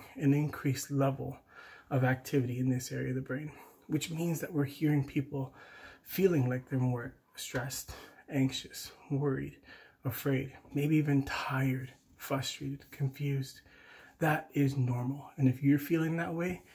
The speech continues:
it makes sense. So what's important then is to reassure this part of the brain in the things that you are able to control at this time, which is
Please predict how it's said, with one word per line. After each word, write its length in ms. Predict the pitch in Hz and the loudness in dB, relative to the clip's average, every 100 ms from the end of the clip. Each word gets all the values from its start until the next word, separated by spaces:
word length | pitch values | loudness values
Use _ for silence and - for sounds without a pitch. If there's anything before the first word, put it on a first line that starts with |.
| - _ | -20 _
it 140 | 151 | 0
makes 460 | 151 131 127 - - _ _ | 4 4 2 -4 -14 _ _
sense. 680 | - - - 117 - - - _ _ - - - | -14 -8 -4 -4 -6 -16 -16 _ _ -16 -14 -8
So 160 | - | 2
what's 320 | 139 151 165 175 | 4 4 0 -2
important 460 | 151 165 156 180 | 0 0 0 -2
then 260 | 180 208 - - | -4 -4 -6 -6
is 160 | 156 139 | -4 -4
to 140 | - 147 | -2 -2
reassure 500 | 151 156 139 - 127 | 2 2 0 0 2
this 200 | 131 131 | 2 0
part 240 | - 151 | -2 0
of 60 | 160 | 2
the 80 | |
brain 460 | 143 139 123 123 135 - - - - - _ _ - | 0 0 0 0 -4 -8 -20 -20 -20 -20 _ _ 2
in 340 | 135 131 - | 6 6 4
the 140 | 196 139 | -2 -2
things 380 | - 151 160 139 | 2 0 0 -2
that 140 | 135 | -4
you 280 | 139 147 147 | -2 2 2
are 80 | 131 | 4
able 220 | 135 135 | 2 0
to 60 | |
control 380 | 135 139 131 131 | -4 -4 -4 -4
at 80 | 123 | -4
this 140 | 131 | -8
time, 300 | - - 131 - - - - | -8 -10 -10 -10 -16 -20 -6
which 240 | 170 135 | -4 0
is 260 | 156 143 | 2 0